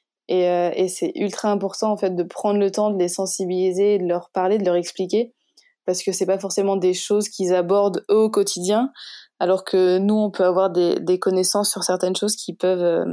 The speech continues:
qui peuvent les aider par la suite. Et, euh, et c'est vrai que, par exemple, pendant le ramassage, on a, on a fait en sorte de, de, de regrouper tous les enfants parce que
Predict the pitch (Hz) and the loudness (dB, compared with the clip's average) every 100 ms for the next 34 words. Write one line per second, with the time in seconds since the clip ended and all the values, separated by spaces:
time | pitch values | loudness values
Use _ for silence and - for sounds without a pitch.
0 | 180 196 214 - 180 180 180 175 175 170 | -6 -10 -12 -14 -8 -2 0 0 0 0
1 | 196 185 170 165 214 233 - _ - - | 0 0 -2 -4 -6 -8 -10 _ -20 -20
2 | _ _ 190 180 175 170 170 175 - - | _ _ 0 2 2 0 -4 -8 -8 -8
3 | 185 190 208 220 196 180 170 185 185 208 | -4 0 0 2 2 2 2 2 2 0
4 | 208 185 180 180 180 180 - 214 202 185 | 0 0 0 0 0 0 0 0 0 0
5 | 175 175 - - - 180 185 - 202 196 | 0 0 -2 -6 -8 -6 -4 0 0 0
6 | 220 208 190 180 170 175 - - - _ | 0 0 0 2 0 -2 -12 -20 -20 _
7 | 165 175 170 170 - - - 214 - _ | -4 0 2 2 0 -2 -8 -10 -14 _
8 | _ _ - 214 190 202 196 220 214 - | _ _ -2 0 2 2 0 0 0 2
9 | 214 214 208 202 247 247 190 - 190 180 | 2 4 2 2 0 0 -2 0 0 4
10 | 175 | 2